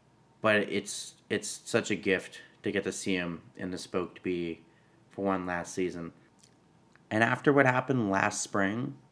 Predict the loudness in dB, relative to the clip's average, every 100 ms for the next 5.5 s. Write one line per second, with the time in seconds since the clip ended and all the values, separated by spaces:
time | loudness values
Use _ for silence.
0 | _ _ _ -2 0 2 4 4 2 2
1 | 2 4 2 -2 2 2 2 -4 -2 -2
2 | -2 -4 -2 0 -2 -4 -4 -4 -4 -6
3 | -6 -8 -6 -6 -8 -10 -20 _ _ _
4 | -2 2 2 0 -6 -6 -4 -2 -2 -2
5 | -4 -8 -8 -6